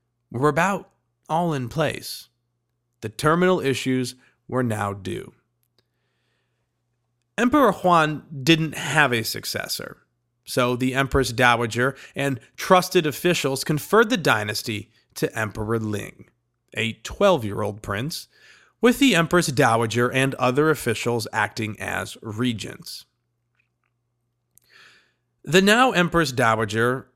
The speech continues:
and the other regents and Emperor Ling knew a few wrongs had to be made right. They weren't stupid. In trying, though, to right these wrongs, the future of the Han seems less of a surprise,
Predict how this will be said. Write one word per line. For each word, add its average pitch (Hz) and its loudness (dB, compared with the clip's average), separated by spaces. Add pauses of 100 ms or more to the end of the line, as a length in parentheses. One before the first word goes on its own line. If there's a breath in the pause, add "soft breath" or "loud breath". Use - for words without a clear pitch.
and 131 -2
the 123 2
other 131 2
regents 113 -2
and 135 0
Emperor 151 0
Ling 160 2 (380 loud breath)
knew 208 2
a 180 6
few 240 2
wrongs 147 2
had 120 0
to 117 -2
be 117 -2
made 95 -4
right. - -8 (1500)
They 127 -2
weren't 165 0
stupid. - -4 (1040 soft breath)
In 208 4
trying, 226 4
though, 107 -2
to 151 0
right 139 2
these 110 -4
wrongs, 120 2 (420 soft breath)
the 180 -4
future 202 0
of 147 2
the 143 4
Han 127 2
seems 131 -2
less 113 0
of 107 -6
a 107 -2
surprise, 107 -2